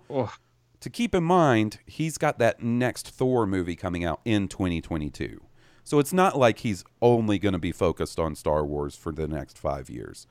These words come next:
Speaker 2: He's got a pretty large project in between. And I wouldn't be surprised if it's gonna be Thor, Love and Thunder, and then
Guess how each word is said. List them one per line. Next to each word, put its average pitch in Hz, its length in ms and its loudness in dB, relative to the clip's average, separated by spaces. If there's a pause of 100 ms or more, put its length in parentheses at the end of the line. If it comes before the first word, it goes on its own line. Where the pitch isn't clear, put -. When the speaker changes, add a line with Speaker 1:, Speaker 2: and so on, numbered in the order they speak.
(280)
Speaker 2:
He's 110 140 -14
got 127 180 0
a 113 60 -2
pretty 147 500 0
large 107 480 4
project 78 600 2
in 82 120 -2
between. 76 520 -6 (440)
And - 240 -6
I 156 200 4
wouldn't 131 300 0
be 98 120 -2
surprised 85 640 0
if 92 160 -6
it's 82 140 -10
gonna 90 180 -6
be 78 380 -6 (560)
Thor, 110 400 2
Love 98 260 4
and 95 180 0
Thunder, 95 600 0 (180)
and 87 280 -2
then 85 600 -2